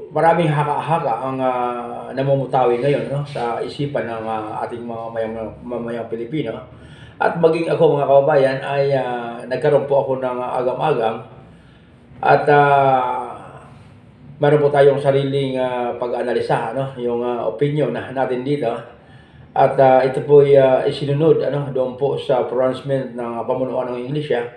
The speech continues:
Kaya naman, ah, naniniwala po ako na ito pong, ah, emergency meeting na ito na ginanap sa loob ng Malacanang ay may, ah, koneksyon, ano, doon po sa pronouncement ng, ah, Iglesia ni Cristo.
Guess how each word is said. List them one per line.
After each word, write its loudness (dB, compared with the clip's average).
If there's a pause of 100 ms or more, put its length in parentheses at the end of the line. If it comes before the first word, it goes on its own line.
(300)
Kaya 6
naman, 2
ah, 0
naniniwala 4
po 0
ako 0 (120)
na -6 (420)
ito -2
pong, 2
ah, 0
emergency -4
meeting -4
na 4
ito 0 (580)
na 2
ginanap 2
sa 2
loob 0
ng -4
Malacanang -2
ay 0
may, 0
ah, -2
koneksyon, 0
ano, -6
doon -4
po -4
sa -6
pronouncement -4 (560)
ng, 0
ah, 2
Iglesia 0
ni -2
Cristo. -4